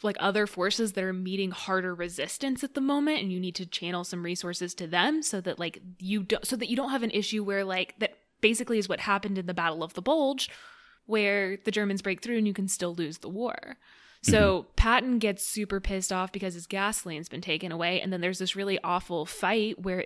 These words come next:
Speaker 1: that comes down to, like, hand-to-hand fighting with one of his tank crews because they didn't have the gasoline to be able to, to leave, or so they, like, it was them supporting an infantry regiment, and then they didn't have the gasoline to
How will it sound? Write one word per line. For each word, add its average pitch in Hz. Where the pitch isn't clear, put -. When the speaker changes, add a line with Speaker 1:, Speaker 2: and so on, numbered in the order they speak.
Speaker 1:
that -
comes 190
down 180
to, -
like, 170
hand-to-hand 202
fighting 190
with 175
one 180
of 165
his 175
tank 220
crews 175
because 185
they 208
didn't 202
have 196
the 190
gasoline 196
to 190
be 175
able 180
to, -
to 202
leave, 190
or 196
so 196
they, 196
like, 185
it 196
was 190
them 247
supporting 214
an 190
infantry 190
regiment, 165
and 180
then 175
they 175
didn't 196
have 202
the 196
gasoline 175
to -